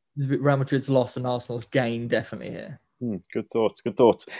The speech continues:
Speaker 2: Uh, a prediction for this one, Arsenal versus Manchester United. I'm going with,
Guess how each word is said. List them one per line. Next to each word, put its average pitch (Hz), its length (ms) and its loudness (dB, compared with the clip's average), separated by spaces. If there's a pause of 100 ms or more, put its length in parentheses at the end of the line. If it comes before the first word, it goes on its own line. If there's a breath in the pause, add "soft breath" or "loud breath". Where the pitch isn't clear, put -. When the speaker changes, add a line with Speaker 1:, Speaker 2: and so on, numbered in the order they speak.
(140 loud breath)
Speaker 2:
Uh, 117 340 8
a - 80 4
prediction 147 360 4
for 131 80 0
this 135 180 6
one, 104 200 6
Arsenal 107 400 2
versus 107 300 6
Manchester 104 500 -2
United. 92 420 0 (140)
I'm 107 160 -2
going 107 380 0
with, 107 400 2